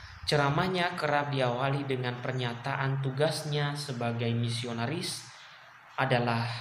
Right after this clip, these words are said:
menghancurkan Islam dengan cara merusak akhlak umat dan ulama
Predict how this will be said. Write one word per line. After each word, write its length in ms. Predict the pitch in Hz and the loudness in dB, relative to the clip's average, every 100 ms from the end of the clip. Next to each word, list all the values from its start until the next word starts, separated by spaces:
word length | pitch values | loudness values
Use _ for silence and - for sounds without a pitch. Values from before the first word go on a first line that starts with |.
| - - - - - | -10 -16 -18 -20 -10
menghancurkan 1040 | 131 127 117 117 117 143 139 135 131 120 117 139 | -2 -2 0 -2 -2 0 0 0 -2 -2 -4 -6
Islam 560 | - 131 120 117 117 | -6 -2 -2 0 -2
dengan 400 | 120 117 113 117 | -2 0 0 -2
cara 320 | - 143 151 | -2 0 0
merusak 480 | 151 147 147 143 131 - - | 0 0 2 4 2 0 -4
akhlak 560 | 123 - 127 117 - - | -4 -4 -4 -6 -8 -4
umat 240 | 147 120 113 - - - - - - | -2 0 -2 -6 -8 -8 -6 -8 -4
dan 320 | 127 117 113 113 131 | 0 0 0 -4 -4
ulama 640 | 117 113 - 113 110 117 | -2 -4 -6 -6 -6 -10